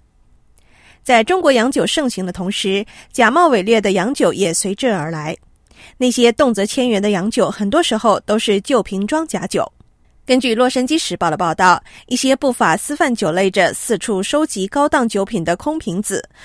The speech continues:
然后装上以次充好的假酒，贴上可以以假乱真的商标，再把这些假酒卖到酒吧、商场等地，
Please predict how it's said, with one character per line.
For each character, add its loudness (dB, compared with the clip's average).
然 4
后 2
装 0
上 2
以 -6
次 -2
充 -4
好 -6
的 -2
假 -4
酒， 0
贴 2
上 2
可 -2
以 0
以 -4
假 2
乱 2
真 -2
的 -2
商 -4
标， 2
再 4
把 4
这 -4
些 -2
假 -2
酒 0
卖 -2
到 0
酒 -4
吧、 2
商 -4
场 -4
等 -6
地， -4